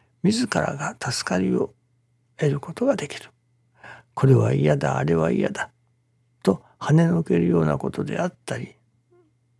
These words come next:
なんと言いましょうか、わがままな心と言いましょうか、そこには助かりはありませんからね。一切を受け抜くというところに助かりが、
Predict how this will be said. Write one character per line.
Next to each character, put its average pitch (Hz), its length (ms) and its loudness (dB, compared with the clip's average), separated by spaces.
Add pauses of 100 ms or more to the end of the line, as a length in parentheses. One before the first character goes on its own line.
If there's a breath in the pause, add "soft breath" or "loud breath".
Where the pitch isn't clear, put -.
(320)
な 135 140 2
ん 127 40 0
と - 120 -12
言 156 100 -8
い - 20 -8
ま - 100 -6
し - 120 -8
ょ - 100 -6
う 139 60 -10
か、 - 160 -6
わ 139 160 2
が 143 100 0
ま 143 140 2
ま 139 140 0
な 135 160 -4
心 147 400 -4
と - 140 -10
言 156 100 -4
い - 20 -4
ま 156 140 -4
し - 100 -10
ょ - 80 -6
う - 60 -12
か、 - 320 -16 (240 loud breath)
そ - 160 -4
こ 190 120 0
に 202 120 4
は - 280 2
助 - 280 -6
か 131 80 -2
り 139 100 -2
は 147 140 0
あ 156 60 0
り 190 100 -4
ま - 120 -4
せ - 140 -6
ん - 100 -6
か - 140 -10
ら - 160 -10
ね。 165 280 -6 (1500 soft breath)
一 151 100 4
切 135 380 -2
を 247 200 -2
受 - 260 0
け 190 40 4
抜 220 80 0
く - 120 -14
と - 100 0
い 190 140 4
う 190 40 0
と 190 140 -4
こ 202 140 -2
ろ 220 100 0
に 190 240 -6 (400)
助 - 240 -4
か 143 80 0
り 135 120 0
が、 - 440 -4